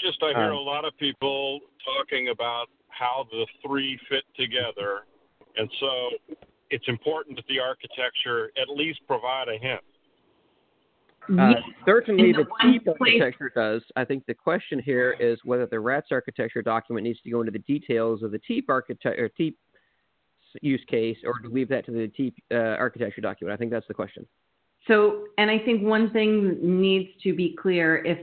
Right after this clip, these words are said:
Speaker 3: it's specified, because on the list, some were inferring that we could just use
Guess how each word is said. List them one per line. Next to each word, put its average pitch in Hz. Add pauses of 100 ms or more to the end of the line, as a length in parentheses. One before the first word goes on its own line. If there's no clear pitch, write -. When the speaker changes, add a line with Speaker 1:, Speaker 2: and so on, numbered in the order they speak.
(120)
Speaker 3:
it's 151
specified, 175
because 156
on 165
the 165
list, 180 (220)
some 165
were 160
inferring 160
that 143
we 160
could 151
just 165
use 160